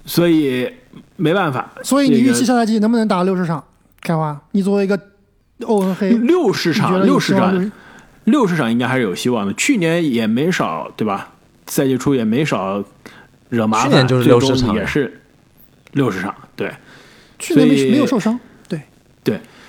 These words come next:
Speaker 1: 所以六十场我觉得应该没问题，只要保持健康没问题。但这哥们儿的年纪也在这儿了，对吧？也是，呃，现在是三十一岁的人了，跟之前的这个追风的少年相比啊，还是不太一样的。年轻的时候就不健康，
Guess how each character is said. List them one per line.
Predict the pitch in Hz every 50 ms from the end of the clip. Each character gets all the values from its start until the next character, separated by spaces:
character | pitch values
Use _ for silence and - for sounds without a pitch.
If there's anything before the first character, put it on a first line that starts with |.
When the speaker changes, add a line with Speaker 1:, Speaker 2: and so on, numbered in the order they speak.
| - -
Speaker 1:
所 | - - 262
以 | 294
六 | 311 302
十 | 285 226
场 | 165 127
我 | 123
觉 | 135 185
得 | 220
应 | 233
该 | 240 226
没 | 202 - 131 156
问 | 208 180 123
题， | - - 101
只 | 98 - 160
要 | 202
保 | 190 147 104
持 | - 151
健 | 156 180 139 120
康 | 135 143 123 104
没 | 98 120
问 | 160 147 113
题。 | - - -
但 | 160 156 147
这 | 139 147 143
哥 | 147 160
们 | 160 156 151
儿 | 135
的 | 120 107
年 | 101 98 104 113
纪 | 131 139
也 | 117 82 95 104
在 | 95 117 113
这 | 107 107
儿 | 104 90 -
了， | -
对 | 110 110
吧？ | 98 98
也 | 104 104 107 107 104
是， | - 156 143 131 127 120 120 - - - - - - - - - _ _ -
呃， | - 113 117 113 110 110
现 | - 160 139
在 | 131 123
是 | 113 127 117
三 | - 165 151 156
十 | 135
一 | 160 175 170
岁 | 156 165 147
的 | 104 85
人 | 69 78
了， | 80 78 - - -
跟 | - 120 113 110
之 | - 131 117
前 | 107 107 107 107
的 | 110 110 107 101 104 - -
这 | 120 110
个 | 101
追 | - - 139 135
风 | 131 135 139 135
的 | 127
少 | 117 - 139 107
年 | 98 95 92 98
相 | 101 110 107 107
比 | 98 78 71
啊， | - - - - _ _ _ _
还 | - - 104
是 | 101
不 | 95
太 | 98 95 92
一 | 87 90
样 | 98 95 90 85
的。 | - -
年 | 104 113 131 147
轻 | 151 190 202
的 | 185
时 | 156 131
候 | 123
就 | 113 110
不 | 101 117
健 | 107 113 101 98 98
康， | 98 98 98 98